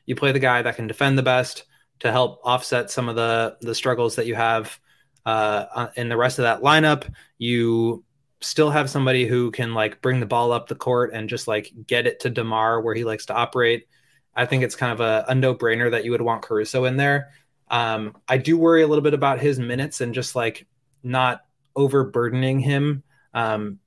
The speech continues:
you know, playing just too much and being, like, the entire defense without Lonzo in there. So I don't wanna, like, overdo it with him, but I think certainly he'll be closing games.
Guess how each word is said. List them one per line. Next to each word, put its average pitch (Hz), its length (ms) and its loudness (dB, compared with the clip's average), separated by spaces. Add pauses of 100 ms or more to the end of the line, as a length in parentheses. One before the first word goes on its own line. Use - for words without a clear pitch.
(320)
you 131 100 -2
know, 107 120 -2
playing 123 640 0 (680)
just - 320 -2
too 143 120 2
much 120 300 2
and 110 140 0
being, 113 220 0
like, 110 240 -2
the 113 120 0
entire 110 400 2
defense 110 520 -2
without 113 400 0 (340)
Lonzo 113 360 0
in 123 100 0
there. 135 360 2 (180)
So - 120 -2
I 139 40 4
don't 165 100 4
wanna, 156 160 2
like, 127 240 0
overdo 127 420 2
it 117 80 2
with 127 160 -2
him, 139 200 2
but 123 100 0
I 113 80 0
think 117 460 -4 (240)
certainly 156 560 2
he'll 127 200 0
be 123 120 0
closing 117 440 -2
games. 107 600 -2